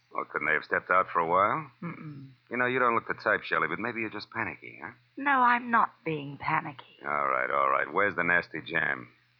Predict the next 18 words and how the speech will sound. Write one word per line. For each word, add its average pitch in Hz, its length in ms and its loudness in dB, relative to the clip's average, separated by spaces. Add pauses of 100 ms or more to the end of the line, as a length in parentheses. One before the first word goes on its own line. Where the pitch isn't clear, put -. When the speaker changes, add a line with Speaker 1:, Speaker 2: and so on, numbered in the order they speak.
(320)
Speaker 2:
Right 247 240 2 (100)
behind 175 380 -4
the - 60 -6
couch. - 560 -2 (720)
Take - 120 -6
a 175 40 0
look. - 240 -8 (280)
Speaker 1:
Okay. 76 360 -4 (840)
But, 117 140 2
you 170 80 4
know, 185 260 8
I, 175 440 4
oh, 113 440 0 (1200)
I 71 80 -12
see 92 140 -8
what 85 140 -6
you 82 60 -10
mean. 92 280 -8